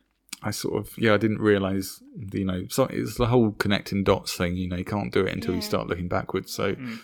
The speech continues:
Speaker 1: there's a few moments where I'm just like, "Oh, well, yeah, that's, that's what led on to that." So,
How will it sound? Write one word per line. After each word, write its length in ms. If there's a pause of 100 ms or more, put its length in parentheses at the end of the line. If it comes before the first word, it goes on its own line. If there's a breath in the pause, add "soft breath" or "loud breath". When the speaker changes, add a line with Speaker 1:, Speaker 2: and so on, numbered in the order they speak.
(100)
Speaker 1:
there's 100
a 60
few 200
moments 460
where 60
I'm 100
just 160
like, 120
"Oh, 120
well, 220
yeah, 140
that's, 440
that's 220
what 120
led 140
on 160
to 120
that." 240
So, 280